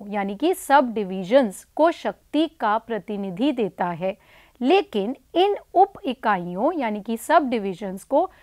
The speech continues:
संविधान से अपना अधिकार नहीं प्राप्त है। वे किसी भी लिहाज से स्वतंत्र नहीं हैं। अगर केंद्र सरकार उन्हें कुछ काम करने की कोई ताकत देती है तो वह उसकी ताकत को भी छीन सकती है।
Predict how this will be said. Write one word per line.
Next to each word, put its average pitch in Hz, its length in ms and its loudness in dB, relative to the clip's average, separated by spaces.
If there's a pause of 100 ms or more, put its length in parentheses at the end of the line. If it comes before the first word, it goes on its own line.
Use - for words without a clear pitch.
(160)
संविधान 226 680 2
से 247 280 0 (160)
अपना 254 380 -2
अधिकार 220 640 2
नहीं 226 460 0
प्राप्त 285 420 4
है। 220 160 -4 (800)
वे 302 200 2
किसी 359 500 0
भी 285 240 0
लिहाज 247 520 6
से 214 340 -2
स्वतंत्र 311 760 0
नहीं 233 480 0
हैं। 208 200 -2 (520)
अगर 262 320 4
केंद्र 240 420 0
सरकार 220 640 2
उन्हें 254 320 -4
कुछ 262 200 -6
काम 247 360 2
करने 202 420 -4
की 285 220 -2 (120)
कोई 262 220 -2
ताकत 285 440 2
देती 220 420 -2
है 233 160 -4 (420)
तो 427 80 2
वह 359 280 8
उसकी 330 440 0
ताकत 277 440 4
को 320 160 2
भी 320 180 4
छीन 370 340 0
सकती 285 480 0
है। 185 160 -4